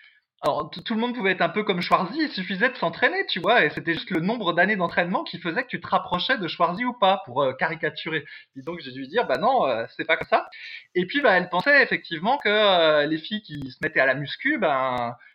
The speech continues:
pareil, plus elles s'entraînaient pendant de nombreuses années, euh, plus elles allaient ressembler à, à des mecs, pour caricaturer. Et puis, il a fallu que je dise, « Bah non, euh,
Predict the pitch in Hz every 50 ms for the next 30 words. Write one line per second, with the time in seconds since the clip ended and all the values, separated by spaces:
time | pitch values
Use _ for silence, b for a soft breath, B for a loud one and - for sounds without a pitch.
0 | b _ _ - 160 131 180 226 254 247 208 - 233 220 226 226 196 170 - -
1 | 180 180 - - 190 180 185 190 190 165 151 151 151 156 165 165 160 151 156 156
2 | 143 139 151 151 160 180 226 262 269 254 233 185 156 143 139 135 131 127 123 117
3 | 117 120 117 117 117 - - 196 208 190 151 139 147 143 143 147 - - - 139
4 | 135 147 165 165 151 143 123 117 117 113 - - 113 113 120 127 143 190 277 -
5 | - - _ - - _ - 156 147 156 151 - 139 135 - - 143 190 349 -
6 | b b b b b b - 135 131 - 175 156 151 160 139 143 131 131 131 170
7 | 226 254 196 139 117 135 190 240 254 240 190 151 143 139 131 123 123 123 117